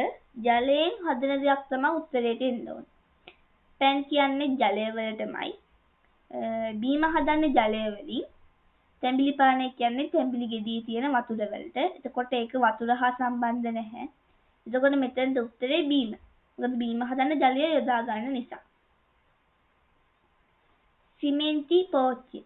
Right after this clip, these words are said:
අතර සම්බන්ධය අනුව පහත ඒවායින් ගැලපෙන වචන යුගලය වන්නේ. සිමෙන්ති පෝච්චිය කියන්නේ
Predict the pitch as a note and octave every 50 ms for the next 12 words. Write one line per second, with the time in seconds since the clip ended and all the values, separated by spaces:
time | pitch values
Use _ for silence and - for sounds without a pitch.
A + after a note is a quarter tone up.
0 | _ _ _ - A#3+ A#3 - B3 B3 B3 - A#3+ A#3 A3+ A3+ A#3+ B3 C4 C4 C4+
1 | C4+ C4+ C4 C4 - - A3+ A#3 A3+ G#3 G#3 G3+ - - G4+ - _ _ _ -
2 | A#3+ A#3+ C4 D4+ - F#4 F4 E4+ E4 D#4+ D#4+ D#4 D4 D4 D4 C#4 A#3+ C4+ D4+ D4
3 | B3 A3+ A#3 A3+ G#3+ A3 A#3 C4 C4 B3 B3 A#3+ A3+ A3 A3 G#3+ G#3 G3 G3 G#3
4 | A#3 C#4 D4 D4+ D4 C#4+ C4 A3 F#3+ F#3 - _ _ _ _ _ _ _ - -
5 | - _ _ _ _ _ _ _ _ _ _ _ _ _ _ _ _ _ _ _
6 | _ D4+ D4+ D#4 E4+ F4 E4+ F#4 F4 - E4+ D#4 D4+ D#4 D4+ - D4+ D4 D4 -
7 | D4 D#4 D4+ D4+ D4 B3+ A#3+ C4 F4